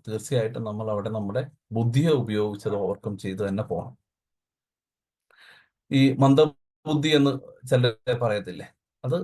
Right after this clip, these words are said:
ആ, മന്ദം മന്ദം മാത്രം ഒരു ബുദ്ധി അവിടെ ഉപയോഗിക്കത്തുള്ളൂ എന്നുള്ളതാണ്. അപ്പൊ പതുക്കെ പതുക്കെ നമ്മുടെ ഈ, ആ, ബുദ്ധിയുടെ പ്രവർത്തനം പതുക്കെ പതുക്കെ മാത്രമായിരിക്കും. ഒരു തീരുമാനം എടുക്കാനായിട്ട് അവിടെയും പ്രശ്നമെന്ന് വെച്ചാൽ മനസ്സും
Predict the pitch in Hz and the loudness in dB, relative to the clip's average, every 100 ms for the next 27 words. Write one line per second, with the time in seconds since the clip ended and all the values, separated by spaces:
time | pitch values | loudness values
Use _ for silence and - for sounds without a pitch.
0 | - - 127 113 139 147 160 214 185 147 | -8 -10 -10 -4 0 0 2 2 4 2
1 | 160 147 131 139 131 131 123 117 131 117 | 2 2 0 2 2 2 0 2 0 0
2 | 110 110 110 120 110 110 104 98 87 127 | -4 -8 -8 -4 -2 -2 -4 -4 -6 -8
3 | - _ _ _ _ _ _ _ _ _ | -14 _ _ _ _ _ _ _ _ _
4 | _ _ _ _ - 143 - 160 156 156 | _ _ _ _ -4 -2 4 4 4 4
5 | 180 156 151 151 - 135 143 143 139 - | 6 4 6 4 2 0 4 4 2 -2
6 | 131 131 127 - - 123 120 107 107 - | -4 -4 -6 -8 -6 -4 -2 -4 -6 -12
7 | - 139 131 147 151 147 131 127 139 165 | -6 -2 2 6 6 6 4 4 0 -2
8 | 143 131 127 156 131 127 131 120 120 123 | -2 0 0 0 -2 -2 -2 -4 -2 -2
9 | 113 117 127 127 131 151 156 147 127 127 | -2 -6 -6 -4 -2 -2 -2 -2 -4 -4
10 | 139 127 120 131 185 - _ _ - 120 | -2 -2 -4 -8 -12 -16 _ _ -4 0
11 | 151 185 202 143 127 170 180 156 170 143 | 0 -2 -2 -4 -2 -2 -2 -2 -2 -2
12 | 139 139 131 196 220 | -4 -6 -6 -8 -8